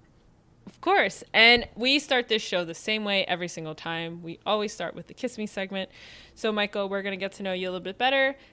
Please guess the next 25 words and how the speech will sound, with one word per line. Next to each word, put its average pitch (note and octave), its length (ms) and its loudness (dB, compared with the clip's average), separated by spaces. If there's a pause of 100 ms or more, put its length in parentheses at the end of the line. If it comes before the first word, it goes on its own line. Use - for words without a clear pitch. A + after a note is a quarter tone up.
(140)
by F#3 140 0
asking F#3+ 400 -4
you F#3+ 140 -6
some A3 200 -12
questions G#3 960 -4
that G#3 380 0 (160)
are B3 100 0
not F#4 240 -2
necessarily G#3+ 560 0
real D#3+ 160 -2
estate D#3 260 -10
related. C#3 360 -6 (160)
And F#3 80 -8
the G3+ 60 -4
first D#4 320 -2
one A3+ 140 0
is, G3 340 -4
what B3+ 160 4
was B3 140 2
the G#3+ 80 -8
first G3+ 320 -4
album E3+ 320 -4
that D#3+ 120 -8
you E3 80 -14
purchased? - 580 -16